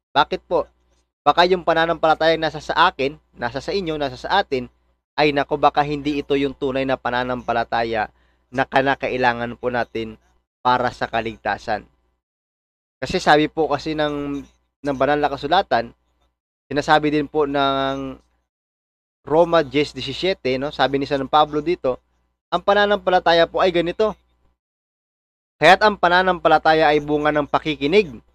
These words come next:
at ang pakikinig naman ay bunga ng pangangaral tungkol kay Kristo." Tanong, mga kapatid, hindi ba ipinangaral ng ating Panginoong Jesucristo na kailangan tayo gumawa ng mabuti para tayo mailigtas? Mateo twenty-five,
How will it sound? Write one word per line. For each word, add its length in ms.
at 240
ang 240
pakikinig 560
naman 400
ay 160
bunga 320
ng 160
pangangaral 560
tungkol 400
kay 160
Kristo." 480
Tanong, 220
mga 260
kapatid, 480
hindi 240
ba 240
ipinangaral 720
ng 140
ating 160
Panginoong 320
Jesucristo 480
na 160
kailangan 380
tayo 180
gumawa 320
ng 160
mabuti 320
para 160
tayo 240
mailigtas? 640
Mateo 320
twenty-five, 800